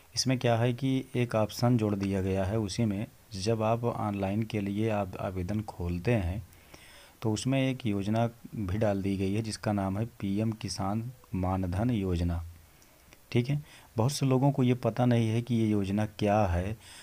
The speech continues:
उस पे जो ऑप्शन दिया गया है कि यस या नो, ठीक है, आप यस कर सकते हैं या नो, उसके लिए आपको ऑप्शन वहाँ पे मिल जाता है। तो बहुत से लोग,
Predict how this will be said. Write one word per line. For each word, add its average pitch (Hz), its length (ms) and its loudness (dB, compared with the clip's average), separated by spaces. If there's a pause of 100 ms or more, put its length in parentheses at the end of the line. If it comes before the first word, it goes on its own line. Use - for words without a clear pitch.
(180)
उस 98 100 -4
पे 107 380 2 (100)
जो 104 400 0
ऑप्शन 104 340 0
दिया 98 240 0
गया 95 220 0
है 107 200 0
कि 107 260 -4 (280)
यस 110 420 0
या 104 180 2
नो, 95 300 0 (760)
ठीक 127 180 0
है, 147 120 0 (220)
आप 113 220 2
यस 104 240 2
कर 120 160 0
सकते 123 340 -2
हैं 139 280 0 (200)
या 107 140 4
नो, 95 260 2 (460)
उसके - 200 0
लिए 123 220 6
आपको 110 340 2
ऑप्शन 107 300 0
वहाँ 98 160 -2
पे 113 140 0
मिल 92 180 0
जाता 87 360 -2
है। 98 100 -4
तो 131 160 -2
बहुत 139 200 0
से 160 140 -2
लोग, 143 400 2